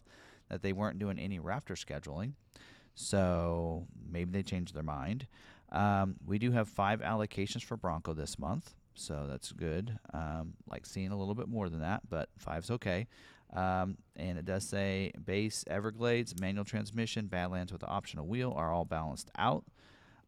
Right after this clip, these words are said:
Um, for twenty-three model year, cloth interior for Outer Banks and Wild Track are not available on retail units, only stock. Um, so there you go. Uh, twenty-three model year, um,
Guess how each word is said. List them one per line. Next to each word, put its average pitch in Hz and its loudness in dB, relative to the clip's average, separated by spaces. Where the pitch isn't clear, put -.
Um, 85 0
for 92 -4
twenty-three 92 -2
model 104 2
year, 117 2
cloth 92 2
interior 123 2
for - -4
Outer 98 4
Banks 92 0
and 62 -6
Wild 98 4
Track 92 0
are - -2
not 85 2
available 82 0
on 78 0
retail 98 0
units, 107 0
only 82 0
stock. 82 0
Um, 76 -2
so - -10
there 67 -4
you 71 -4
go. - 2
Uh, 98 8
twenty-three 135 2
model 123 6
year, 120 4
um, 104 4